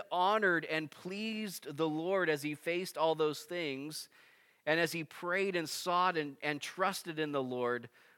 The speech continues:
with all of those things. But now in the final verses of chapter six, we're gonna see the work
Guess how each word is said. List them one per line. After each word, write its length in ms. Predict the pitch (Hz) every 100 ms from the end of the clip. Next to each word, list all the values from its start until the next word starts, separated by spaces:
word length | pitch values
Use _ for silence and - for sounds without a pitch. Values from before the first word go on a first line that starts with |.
| _
with 240 | 131 131 127
all 240 | 117 107
of 80 | 104
those 240 | 98 -
things. 640 | - 92 90 90 - - _ _ _ _ -
But 120 | 147
now 260 | 165 196
in 100 | 185
the 160 | 165 147
final 460 | - 160 170 180 165
verses 400 | 151 165 175 143
of 140 | 135
chapter 360 | - 147 - 139
six, 360 | - 165 147
we're 80 | 143
gonna 200 | 151 151
see 220 | - 160
the 140 | 151 135
work 440 | 123 151 165 -